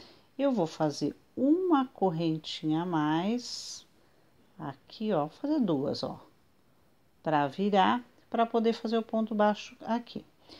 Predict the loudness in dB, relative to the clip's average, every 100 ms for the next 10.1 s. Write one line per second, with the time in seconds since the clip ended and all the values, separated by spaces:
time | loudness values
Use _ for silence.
0 | -20 _ -6 -4 -4 -4 -2 0 2 2
1 | 2 2 0 2 2 2 2 4 6 4
2 | 0 -4 -4 -2 -6 2 4 4 4 4
3 | 2 2 -4 -4 -2 0 0 -6 -10 -12
4 | -20 -20 -20 _ -14 -8 -2 -2 -4 -10
5 | -12 2 2 6 4 4 4 4 4 -2
6 | -6 -4 -4 -6 -6 2 6 8 6 0
7 | -4 -20 _ _ _ _ _ _ _ 2
8 | 4 4 2 -2 6 6 6 -2 -16 -4
9 | -4 -4 -4 2 4 6 4 4 0 -10